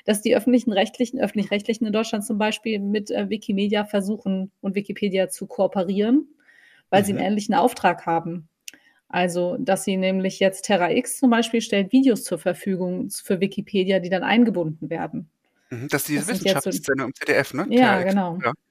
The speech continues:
Speaker 1: Ja. Weil der Auftrag ähnlich ist, so Bildung zu den Menschen zu
Speaker 2: Aha.
Speaker 1: bringen und gut recherchierte Fakten.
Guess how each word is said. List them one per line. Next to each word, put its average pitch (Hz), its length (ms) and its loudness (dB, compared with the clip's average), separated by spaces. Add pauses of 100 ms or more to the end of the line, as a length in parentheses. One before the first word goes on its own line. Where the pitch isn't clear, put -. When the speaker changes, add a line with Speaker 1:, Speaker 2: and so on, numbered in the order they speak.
(140)
Speaker 1:
Ja. - 160 -6 (800)
Weil 202 100 4
der 214 140 4
Auftrag 214 380 2
ähnlich 170 340 -4
ist, 170 220 -4
so 190 180 -2
Bildung 170 560 2 (200)
zu - 160 -4
den 180 140 -2
Menschen 196 300 -2
zu 208 140 -4
Speaker 2:
Aha. 220 60 -4
Speaker 1:
bringen 226 240 4
und 190 200 -4
gut 226 200 -2
recherchierte 196 520 -2
Fakten. 196 580 -4